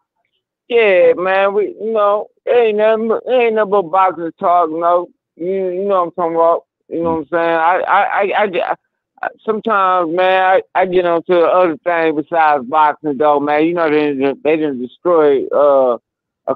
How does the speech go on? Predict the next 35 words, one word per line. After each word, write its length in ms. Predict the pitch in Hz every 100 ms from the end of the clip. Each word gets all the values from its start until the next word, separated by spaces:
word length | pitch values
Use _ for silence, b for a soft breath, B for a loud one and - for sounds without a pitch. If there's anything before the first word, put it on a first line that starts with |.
| -
couple 380 | 170 147 147 143
of 60 | 143
my 140 | 139 139
other 320 | 151 160 139
pages, 520 | - 160 143 127 139 - _
but 120 | 180
it's 160 | 180 180
all 300 | 170 143 135
good, 460 | 123 147 147 143 131
though. 220 | 151 156
You 160 | 175 180
know 120 | 165
what 100 | 147
I'm 60 | 160
saying? 40 | 160
I'll 180 | 165
be 100 | 160
back 300 | 131 147 139 139
in 120 | 139
a 80 | 135
minute, 320 | 135 143 139
man. 320 | 139 147 147
That's 140 | 156 165
why 120 | 156
I'm 120 | 156
just 220 | 139 127
taking 300 | - 151 135
my 180 | 147 151 -
time, 420 | 165 143 135 127 135
man. 340 | 143 143 151
You 120 | 151
know 100 | 156
what 60 | 151
I'm 80 | 143 -
saying? 120 | 165